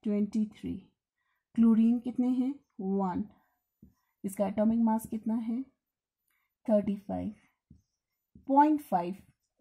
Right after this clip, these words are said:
you approximate जो इतना उसने पहले। तो थर्टी फ़ाइव, तो कितना आ जाता है इसका? फिफ्टी,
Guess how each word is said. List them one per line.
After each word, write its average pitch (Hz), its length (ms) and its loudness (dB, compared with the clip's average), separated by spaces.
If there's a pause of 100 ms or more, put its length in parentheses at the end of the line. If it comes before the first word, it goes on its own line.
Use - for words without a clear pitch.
(260)
you 262 180 -2
approximate 214 720 -6
जो 185 80 -10
इतना 190 260 -14
उसने 190 220 -10
पहले। 190 240 -8 (640)
तो 240 380 -4
थर्टी 208 180 0
फ़ाइव, 233 240 -6
तो 208 500 -16
कितना 233 360 -4
आ 214 40 0
जाता 208 320 -4
है 220 140 -2
इसका? 247 240 -8 (480)
फिफ्टी, 262 640 -2